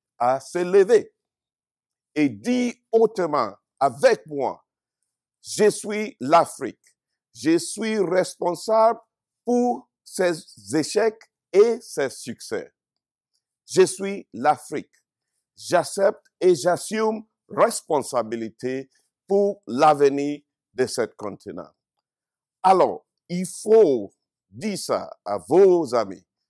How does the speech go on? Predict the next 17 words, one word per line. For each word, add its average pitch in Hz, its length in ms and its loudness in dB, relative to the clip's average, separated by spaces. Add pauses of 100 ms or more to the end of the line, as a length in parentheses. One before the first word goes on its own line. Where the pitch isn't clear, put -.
(380)
à 170 120 6
la 220 140 4
famille, 87 420 -8 (220)
à 139 120 2
vos 151 220 2
collègues. 92 420 -8 (1500)
Si 269 260 0
à 226 80 10
la 151 140 8
fin 104 340 0 (320)
de 120 160 -8
cette 127 300 -2
session, 104 480 -8 (1600)
nous 175 220 6
rentrons 139 640 0 (1300)
sans 147 340 -6
changement, 110 680 -8